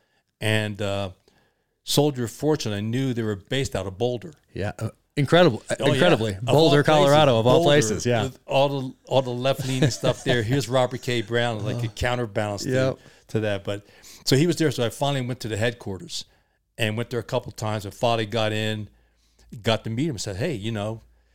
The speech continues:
Speaker 1: are you interested? We, there's this thing called sog," and he knew about it, of course. He goes, "Well, if you want to write about it." I said, "Well, I'm working at a newspaper in San Diego." I said, "If the editors know I write for Soldier of Fortune, I'm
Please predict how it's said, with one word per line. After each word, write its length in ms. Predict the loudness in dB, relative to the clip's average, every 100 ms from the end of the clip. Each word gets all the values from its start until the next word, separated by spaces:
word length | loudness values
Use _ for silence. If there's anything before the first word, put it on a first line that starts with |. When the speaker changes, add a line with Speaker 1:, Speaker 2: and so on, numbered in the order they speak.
| _ -2
Speaker 1:
are 80 | 0
you 180 | 2 0
interested? 480 | -2 -6 -8 -10 -12 _ _ _ _
We, 140 | 0 0
there's 320 | 2 0 2
this 160 | -2
thing 200 | -2 -6 -4
called 260 | -6 -6
sog," 380 | -4 -2 -2 -4
and 100 | -6
he 100 | -6
knew 220 | -4 -4
about 280 | -4 -6 -8
it, 80 | -14
of 120 | -12
course. 360 | -12 -10 -12 -16 -20 -20 -20 -20 -20 _
He 100 | -2
goes, 140 | 0
"Well, 160 | 0 -2
if 80 | -2
you 80 |
want 160 | -2 -2
to 60 | 0
write 220 | 0 0
about 280 | -2 -2 -4
it." 100 | -8 _ _ -4
I 40 |
said, 240 | 0 0
"Well, 180 | 2 0
I'm 100 | 0
working 240 | -2 -2 -2
at 80 | -4
a 60 |
newspaper 540 | -2 -4 -2 -4 -4 -6
in 60 | -8
San 280 | -4 -4
Diego." 400 | -2 -2 -2 -4
I 40 | -8
said, 160 | -8 -10
"If 60 |
the 160 | -4 0
editors 300 | 0 0 -4
know 260 | -2 2 2
I 120 | 2
write 260 | 2 0 -2
for 100 | -6
Soldier 380 | -4 -2 -2 -6
of 80 | -8
Fortune, 380 | -6 -6 -8
I'm 80 | -14